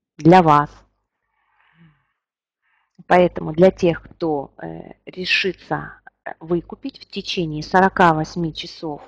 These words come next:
э, две программы, в подарок бонусом получает дополнительную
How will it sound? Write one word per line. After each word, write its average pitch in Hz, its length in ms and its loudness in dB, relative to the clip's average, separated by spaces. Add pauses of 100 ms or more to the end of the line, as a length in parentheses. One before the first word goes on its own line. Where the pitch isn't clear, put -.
э, - 180 -20 (160)
две 165 200 -6
программы, 330 600 0 (400)
в - 100 -20
подарок 240 580 2
бонусом 180 680 -6 (100)
получает 220 640 -4 (160)
дополнительную 175 880 -4